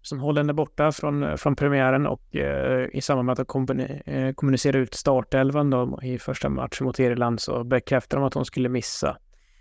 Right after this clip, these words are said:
eh, match nummer två mot Nigeria också.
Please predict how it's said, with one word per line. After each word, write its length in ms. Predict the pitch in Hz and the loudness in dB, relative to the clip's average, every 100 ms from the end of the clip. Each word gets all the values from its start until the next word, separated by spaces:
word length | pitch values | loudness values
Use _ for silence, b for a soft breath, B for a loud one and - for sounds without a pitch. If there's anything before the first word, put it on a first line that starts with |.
| _ | _
eh, 260 | - 123 123 | -2 2 4
match 280 | 123 117 - | 2 0 0
nummer 180 | 120 120 | 0 0
två 320 | - 139 139 | -2 0 0
mot 180 | 123 113 | -2 -2
Nigeria 460 | 123 123 117 117 | -2 2 2 2
också. 360 | 117 - 139 | -2 -2 0